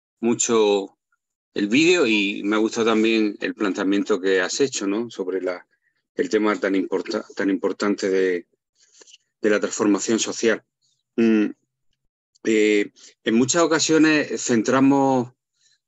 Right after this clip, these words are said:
la transformación social en los hombres. Mm, ¿qué otras experiencias has visto tú en mujeres, no? Porque en muchas ocasiones, eh,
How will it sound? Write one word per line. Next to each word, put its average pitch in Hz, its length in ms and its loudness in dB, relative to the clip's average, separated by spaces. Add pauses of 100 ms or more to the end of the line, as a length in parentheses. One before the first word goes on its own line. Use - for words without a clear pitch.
la 113 120 0
transformación 110 560 -2
social 135 440 0
en 127 120 2
los 101 220 0
hombres. 101 540 -2 (720)
Mm, 117 320 2 (240)
¿qué 147 160 2
otras 151 280 -2
experiencias 131 760 0
has 120 120 0
visto 123 360 -4
tú 127 180 2
en 117 80 2
mujeres, 101 720 -2
no? 147 180 -2
Porque - 480 -2 (380)
en 113 160 0
muchas 131 220 0
ocasiones, 143 560 0 (680)
eh, 107 640 2